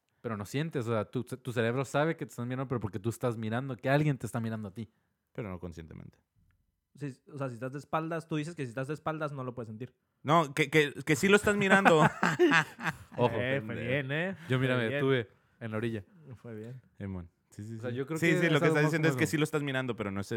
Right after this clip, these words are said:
Speaker 2: no eres consciente. Entonces, porque no eres consciente, pues dices que
Speaker 1: O, o siento que es más como el hecho de que igual el cerebro capta como más señales alrededor de nosotros de lo que somos conscientes. Entonces, probablemente,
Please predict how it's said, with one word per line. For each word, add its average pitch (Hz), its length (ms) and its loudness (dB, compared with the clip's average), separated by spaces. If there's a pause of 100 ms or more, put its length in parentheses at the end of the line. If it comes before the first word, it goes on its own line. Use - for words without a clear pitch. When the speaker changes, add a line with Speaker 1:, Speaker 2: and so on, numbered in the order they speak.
(120)
Speaker 2:
no 110 120 -4
eres 113 160 -2
consciente. 98 520 -10 (220)
Entonces, 98 260 -10
porque 98 240 -8
no 113 180 -2
eres 135 180 -2
consciente, 147 640 -6 (640)
pues 87 240 -10
dices 92 300 -14
que - 120 -10
Speaker 1:
O, 160 180 4
o 165 140 0
siento 165 500 -4
que 160 100 -2
es 151 100 -2
más 170 220 -4
como 160 320 -6
el 135 120 -6
hecho 139 220 -4
de 147 80 -6
que 131 280 -4
igual 131 380 0
el 135 140 -2
cerebro 135 400 0
capta 151 320 -4
como 131 200 -4
más 117 200 -2
señales 135 580 -2
alrededor 113 380 2
de 123 60 2
nosotros 120 420 0
de 120 80 2
lo 113 140 0
que 98 140 -8
somos 117 340 -8
conscientes. 143 640 -4 (420)
Entonces, 143 200 -4
probablemente, 139 720 2